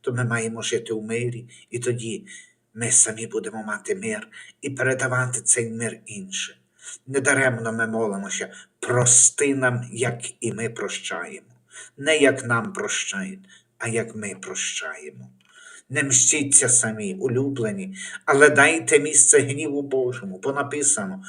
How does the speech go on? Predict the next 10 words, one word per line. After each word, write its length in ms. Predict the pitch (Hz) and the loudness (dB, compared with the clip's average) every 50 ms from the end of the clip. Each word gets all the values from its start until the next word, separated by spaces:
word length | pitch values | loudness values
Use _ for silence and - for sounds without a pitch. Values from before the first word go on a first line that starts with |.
| - - - - _ - | -16 -18 -18 -20 _ -2
«Мені 480 | 127 131 139 139 139 147 151 147 139 | 2 2 4 4 2 2 2 2 2
належить 580 | 123 120 123 123 120 123 113 - 123 107 - - | 2 2 2 2 2 2 2 2 0 -2 -4 -4
помста, 600 | - 120 113 110 110 - - - - - 92 - - - | -4 -4 -2 0 0 0 0 0 -2 -6 -10 -10 -12 -10
я 380 | 123 120 131 139 131 127 120 - | -6 0 2 4 4 2 2 -2
відплачу», 640 | 104 95 - - - 113 - - - 117 113 98 - | -6 -8 -8 -4 -4 -4 -2 -2 -4 -4 -6 -6 -8
говорить 540 | - - 131 120 107 113 110 107 107 95 - | -10 -8 -6 -2 -2 0 0 0 -2 -2 -4
Господь. 520 | 107 110 - - - - - 104 104 98 - _ - - - - - | -6 -2 -2 -2 -2 -4 -4 -6 -6 -6 -8 _ -14 -12 -12 -10 -4
Римлян 540 | - 120 127 127 127 123 120 123 127 123 120 | 0 2 2 4 4 4 2 2 2 0 0
дванадцять 760 | 120 - 117 110 110 110 110 107 - - - - 95 - - _ _ _ _ - | 0 -2 -2 -2 -2 -4 -4 -2 0 0 0 0 -2 -8 -10 _ _ _ _ -20
дев'ятнадцять. 1000 | - - 190 - - - 208 - - - 104 101 95 95 98 - - - - - | -20 -8 0 0 0 0 0 -4 -6 -8 -8 -6 -6 -6 -2 0 0 0 -2 -4